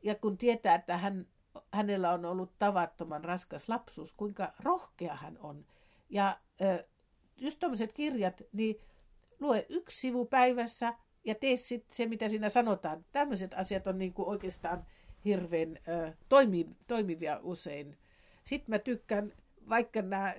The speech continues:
sähkösaasteet on, niin musta on ihana katsoa YouTubea. Mä pistän sinne vaikka depressio-sanan ja sit sieltä löytyy kaikkea. Ja sillä lailla joka päivä yrittää jotain muuta. Mutta tietysti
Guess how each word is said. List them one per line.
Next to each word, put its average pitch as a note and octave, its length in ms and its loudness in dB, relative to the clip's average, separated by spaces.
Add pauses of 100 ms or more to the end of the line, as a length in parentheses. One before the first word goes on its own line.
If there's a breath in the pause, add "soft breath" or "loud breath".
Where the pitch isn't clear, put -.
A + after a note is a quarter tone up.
sähkösaasteet G3 880 0
on, G#3 120 -2
niin G3+ 100 -4
musta G#3+ 240 -4
on F#3 60 0
ihana B3 300 2
katsoa F#3 360 -2 (120)
YouTubea. B3 720 -4 (320 soft breath)
Mä A3 60 -6
pistän G#3 400 -2
sinne G3 340 -4
vaikka - 300 -8 (280)
depressio-sanan G#3+ 1700 -2 (720 loud breath)
ja - 80 -10
sit E3 180 -10
sieltä - 340 -10
löytyy - 360 -10
kaikkea. - 520 -16 (140)
Ja - 140 -14 (800 soft breath)
sillä C4 320 -4
lailla G3 180 -2
joka B3+ 180 -4
päivä F#3+ 300 0
yrittää F3+ 400 -6
jotain E3 360 -8
muuta. E3 420 -10 (140)
Mutta G#3 300 0 (200 loud breath)
tietysti G3 500 -4